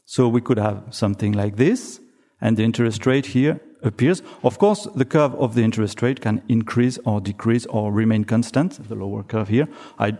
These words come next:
I have drawn a, a decreasing because it's the most likely possibility. So here the model, we have a structure of production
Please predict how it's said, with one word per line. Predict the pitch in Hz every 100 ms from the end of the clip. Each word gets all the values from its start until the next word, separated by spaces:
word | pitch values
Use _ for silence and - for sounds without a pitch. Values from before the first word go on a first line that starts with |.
| -
I | 113
have | 107 107
drawn | 110 117 110
a, | 101
a | 104
decreasing | 98 113 120 107 120
because | 113 107 98
it's | 104 -
the |
most | 104 107 -
likely | 110 104 - 123 - - - - _
possibility. | 113 - 98 95 92 - - _ - -
So | 139
here | 220 254
the | 175
model, | 120 147 254 311 - - - - - -
we | 170
have | 180 147 107 117 - _ _ _ _
a | -
structure | - 156 - 139
of | 123
production | 120 101 101 - 165 311